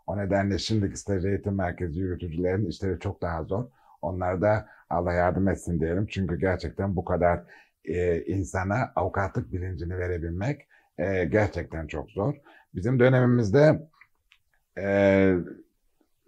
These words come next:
bir değişiklik yapmıştık ve şöyle bir karar almıştık. Biz çünkü biliyorduk ki staj eğitim merkezi hukuk fakültesini henüz bitirmiş olan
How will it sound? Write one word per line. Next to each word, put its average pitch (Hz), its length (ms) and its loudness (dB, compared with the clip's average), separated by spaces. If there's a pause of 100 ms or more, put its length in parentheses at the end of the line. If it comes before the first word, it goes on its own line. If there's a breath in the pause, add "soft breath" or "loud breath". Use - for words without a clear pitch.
bir 87 340 -8
değişiklik 123 500 0
yapmıştık 113 540 0
ve 123 100 4
şöyle 147 420 6
bir 98 120 2
karar 95 220 2
almıştık. 92 540 0
Biz 123 140 0
çünkü 120 280 0
biliyorduk 131 480 4
ki 127 280 2 (380 soft breath)
staj 120 320 2
eğitim 135 320 4
merkezi 120 480 4
hukuk 101 260 2
fakültesini 117 640 0
henüz 120 440 4
bitirmiş 107 400 -2
olan 107 400 4